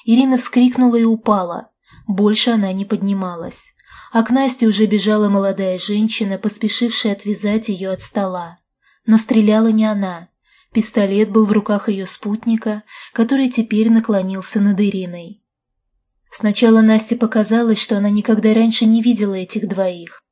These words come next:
Они были просто какими-то ангелами, чудом, на которое она перестала надеяться. Но, присмотревшись внимательней,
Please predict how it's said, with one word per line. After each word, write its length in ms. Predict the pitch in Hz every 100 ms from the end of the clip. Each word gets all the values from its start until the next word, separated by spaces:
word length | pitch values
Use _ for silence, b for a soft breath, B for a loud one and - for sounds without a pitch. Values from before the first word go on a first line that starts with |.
| _ _ _ _ _ _ _
Они 300 | 240 226 240
были 200 | 233 233
просто 360 | 240 240 - 247
какими-то 540 | 226 226 226 226 247 247
ангелами, 720 | 247 214 202 190 185 180 175
чудом, 600 | - 247 247 240 185 190 B B
на 120 | 220 226
которое 380 | 247 233 214
она 220 | 208 214 226
перестала 540 | 240 220 - 202 196
надеяться. 840 | 208 202 214 202 180 - 196 180 - _ _ _ -
Но, 180 | 220 220
присмотревшись 800 | 226 220 214 208 220 226 214 -
внимательней, 840 | 202 196 202 226 226 196 180 185